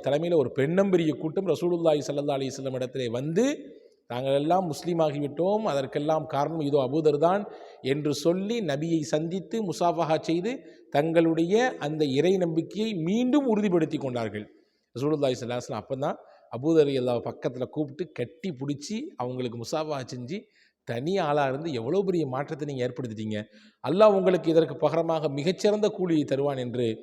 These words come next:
அபூதர் ரலியல்லாஹுவை பாராட்டினார்கள் என்ற வரலாற்றை பார்க்கிறோம். இன்னைக்கு நம்மள பல பேரு தனியா இருந்து என்னத்தை மாத்த, என்னத்தை சொன்னாலும் இவங்கெல்லாம் கேட்குற ஆட்களா,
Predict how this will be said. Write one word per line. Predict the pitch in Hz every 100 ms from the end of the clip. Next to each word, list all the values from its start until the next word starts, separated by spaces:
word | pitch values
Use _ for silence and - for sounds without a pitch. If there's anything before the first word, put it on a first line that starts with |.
| - - -
அபூதர் | - 139 147 139
ரலியல்லாஹுவை | 127 123 120 113 -
பாராட்டினார்கள் | 127 165 170 156 139 127 147
என்ற | 131 113
வரலாற்றை | 117 127 117 107
பார்க்கிறோம். | 107 101 101 98 _ _ _
இன்னைக்கு | 175 208 185
நம்மள | 175 190 208 175
பல | 156 180
பேரு | 165 196 196 135 147 190 - - - - - - _ -
தனியா | 135 160 196 196
இருந்து | 165 180
என்னத்தை | 151 139 175 180
மாத்த, | 147 139 131 110 - - _ -
என்னத்தை | 113 139 160 165
சொன்னாலும் | 156 156 165 180 190
இவங்கெல்லாம் | 151 151 151 -
கேட்குற | 156 156 151
ஆட்களா, | 127 120 107 101 110